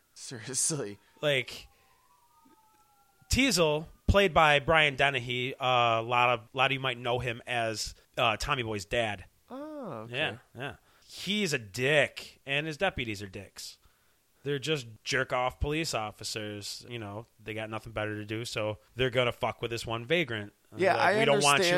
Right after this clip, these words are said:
Speaker 1: understand.
Speaker 2: town."
Speaker 1: I understand that, uh, A, cops can be fucking dicks, and B, Vietnam veterans weren't always shown the best of respect, especially at that time.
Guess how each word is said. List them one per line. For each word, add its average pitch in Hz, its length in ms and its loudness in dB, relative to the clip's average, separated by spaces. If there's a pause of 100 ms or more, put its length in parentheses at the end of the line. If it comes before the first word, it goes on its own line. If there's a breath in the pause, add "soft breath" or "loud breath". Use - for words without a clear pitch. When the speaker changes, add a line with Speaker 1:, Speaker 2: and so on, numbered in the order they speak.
Speaker 1:
understand. 185 120 -4
Speaker 2:
town." 127 380 -2 (220)
Speaker 1:
I 151 100 2
understand 143 760 -2
that, 117 180 0
uh, 98 400 -2 (180)
A, 123 420 0 (200)
cops - 340 2
can 113 180 -8
be 85 120 -12
fucking - 600 -4
dicks, - 640 -6 (640)
and 123 340 -6
B, 143 480 -2 (540)
Vietnam 139 600 2
veterans 123 600 0
weren't 139 480 0
always 123 420 4
shown 98 640 -2 (260)
the 123 100 -6
best 104 300 -6
of 92 120 -10
respect, 87 560 -6
especially - 600 -12
at - 100 -16
that - 180 -12
time. 117 440 -6